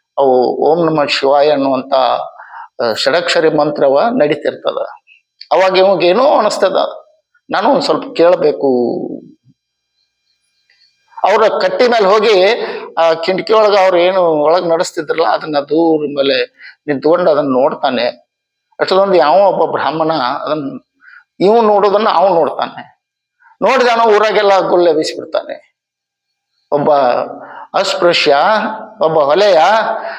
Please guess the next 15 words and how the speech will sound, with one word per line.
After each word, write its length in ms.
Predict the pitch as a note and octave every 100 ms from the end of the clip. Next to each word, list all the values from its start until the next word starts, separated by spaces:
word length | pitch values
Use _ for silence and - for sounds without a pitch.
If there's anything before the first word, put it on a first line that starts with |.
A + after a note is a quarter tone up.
| - -
ನಾವು 320 | E3 F3 F3
ಮಾಡುವಂತ 540 | E3+ F#3+ G3+ G3 G3 F#3+ F3+ E3+ E3+ - - -
ಹೋಮ 280 | F3 G3 G3+ F3
ಯಜ್ಞ 340 | E3+ F3+ F3 G3
ಯಾಗಾದಿಗಳು 840 | F3 F3 F3+ F#3 F3 D#3 E3+ D#3+
ಹವನಗಳನ್ನ 640 | D#3 E3 F#3+ F#3 F3+ F3+ F3 F3 F3 A#3 - - - D3
ನೋಡಿದ 380 | G3 B3+ B3+ A#3 F#3+ F3 D3 A#2+ - - - _ -
ಅವು 220 | G3 G#3
ಪವಿತ್ರ 420 | G3+ A#3 D4 - B3+
ಅದು, 640 | A3+ G#3 G3 F3+ F3 -
ಅವು 340 | - A3+ G#3
ಪವಿತ್ರ 340 | G#3+ A#3+ C4 C4
ಇದ್ದು 500 | B3 G3+ B3+ A3 A#3+
ಅಪವಿತ್ರ 640 | B3+ C#4+ - A#3 A#3 -
ಅದು 680 | G#3 F3 F3+ F3 E3+ D#3+ -